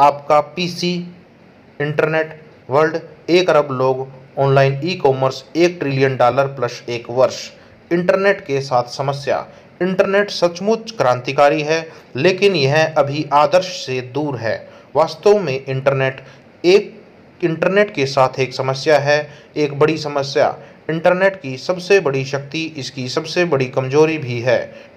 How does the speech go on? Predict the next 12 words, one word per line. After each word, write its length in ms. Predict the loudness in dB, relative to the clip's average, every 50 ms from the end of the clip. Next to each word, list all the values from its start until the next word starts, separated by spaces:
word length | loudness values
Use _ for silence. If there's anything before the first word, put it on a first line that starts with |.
| -6
इंटरनेट 480 | -6 -4 0 0 0 2 0 0 -2 -2
बहुत 300 | -4 -4 -4 -4 -4 -2
बड़ा, 360 | -2 2 2 4 4 2 0 -2 -8 -20 -18 -8
बहुत 320 | -2 0 2 2 2 0 -2
भीड़ 320 | -2 -2 -2 0 2 2
भरा, 420 | 2 4 4 4 4 4 2 0 -4 -12 -20 -20 -18 -6
बहुत 340 | -4 -2 0 0 0 -2 -2
दुविधापूर्ण, 760 | -2 0 0 0 0 2 2 0 0 0 -2 -2 -2 -2 -4 -8 -12 -20 -20 -12 -6
बहुत 340 | -2 0 0 0 0 -2 -4
प्रतिस्पर्धी, 720 | -8 -6 -4 -4 -4 -4 -2 -2 -2 -2 -2 -4 -6 -8 -10 -14 -20 -20 _ -20 -20 -20 -20 -20 -20 _ _ _ _ _ _ _ _ _ _ _ _ -20 -20 _ -20 -20 -20 -20 -20 -20 -20 -20 _ -4
बहुत 480 | 0 0 2 2 0 -2 -6 -4 -4 -2
तकनीकी। 680 | -2 0 -2 -2 -2 -2 -4 -4 -6 -6 -6 -8 -12